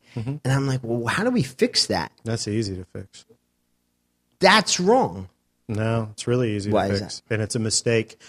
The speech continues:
Speaker 2: Well,
Speaker 1: I
Speaker 2: he
Speaker 1: know
Speaker 2: picks
Speaker 1: this
Speaker 2: up
Speaker 1: mistake.
Speaker 2: a puppy and he kisses a puppy.
Speaker 1: It's,
Speaker 2: No,
Speaker 1: it's
Speaker 2: it's not
Speaker 1: save
Speaker 2: that
Speaker 1: the cat.
Speaker 2: easy.
Speaker 1: It's save
Speaker 2: I
Speaker 1: the cat.
Speaker 2: understand that that is a fix in it, but it's not that cut and dry. Otherwise, we would get so sick of people. It's what they did to the sitcom world. They, they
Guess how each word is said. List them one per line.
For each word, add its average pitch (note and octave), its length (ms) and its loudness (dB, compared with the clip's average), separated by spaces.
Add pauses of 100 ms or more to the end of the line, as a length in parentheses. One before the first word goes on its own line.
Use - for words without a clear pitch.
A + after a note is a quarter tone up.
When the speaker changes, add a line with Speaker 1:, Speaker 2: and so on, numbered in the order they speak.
(120)
Speaker 2:
Well, D#3 160 8
Speaker 1:
I F3+ 60 8
Speaker 2:
he E3+ 60 8
Speaker 1:
know F#3+ 160 10
Speaker 2:
picks - 180 8
Speaker 1:
this A#3 40 8
Speaker 2:
up A3 80 8
Speaker 1:
mistake. F#3+ 200 6
Speaker 2:
a - 20 2
puppy G3+ 280 6
and E3+ 100 8
he D#3+ 60 4
kisses D3 320 2
a C#3 80 6
puppy. A2 400 2
Speaker 1:
It's, B2 320 0
Speaker 2:
No, C#4+ 480 10
Speaker 1:
it's G3 180 6
Speaker 2:
it's - 60 4
not D4 160 10
Speaker 1:
save C#4 120 8
Speaker 2:
that D4 140 10
Speaker 1:
the B3 80 4
cat. A2+ 240 6
Speaker 2:
easy. F#2 140 -4 (160)
Speaker 1:
It's B2+ 220 0
save - 160 4
Speaker 2:
I - 40 8
Speaker 1:
the A3+ 60 8
cat. C4 60 10
Speaker 2:
understand C#4 640 8
that D3+ 140 2
that G3+ 300 6
is G3+ 320 6
a F3+ 200 8
fix C4 360 2
in F#3+ 80 6
it, D#3+ 140 2
but G#3 180 4
it's G3+ 200 4
not A#3 340 6
that A#3 160 4
cut A#3+ 240 2
and G#3+ 80 -2
dry. B3+ 320 8
Otherwise, F#3+ 640 8 (240)
we B3+ 140 10
would C#4 160 8
get G#3 180 6
so C#4 360 6
sick - 580 4 (240)
of F#3 260 6
people. A3+ 320 0
It's F#3+ 220 4
what A3 220 6
they A#3 80 8
did G#3 220 0
to A#3 60 -2
the G#3+ 120 8
sitcom G3+ 720 6
world. A2 280 4 (240)
They, G#3 340 6 (300)
they F3+ 340 6